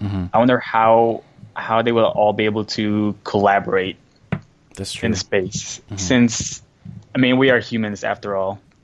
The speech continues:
Speaker 1: Mm-hmm. It's like taking globalization to an extreme, and it's just moon, moon, moonalization, I think. <laughs>
Speaker 2: New word.
Speaker 1: Yeah, definition of the week. <laughs>
Speaker 2: <laughs>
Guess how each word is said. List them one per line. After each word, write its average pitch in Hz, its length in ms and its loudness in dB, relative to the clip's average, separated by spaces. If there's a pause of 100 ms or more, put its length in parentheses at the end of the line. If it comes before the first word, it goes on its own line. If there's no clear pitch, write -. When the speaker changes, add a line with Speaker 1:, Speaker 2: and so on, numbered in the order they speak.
(280)
Speaker 1:
Mm-hmm. 90 280 -8 (1300)
It's 107 120 -10
like 98 120 -6
taking 98 280 -4
globalization 92 760 -4
to 90 120 -8
an 87 60 -4
extreme, 87 560 -8
and 95 100 -8
it's 85 100 -10
just - 220 -12 (720)
moon, 95 420 -4
moon, 95 380 -2
moonalization, 87 1040 -8 (440)
I 98 80 -12
think. - 300 -12 (760)
<laughs> - 560 -18
Speaker 2:
New 117 220 0
word. 117 340 2 (340)
Speaker 1:
Yeah, 101 280 0 (120)
definition 123 460 -2
of 117 60 0
the 123 40 0
week. - 520 -6 (420)
<laughs> - 0 -
Speaker 2:
<laughs> 127 500 -2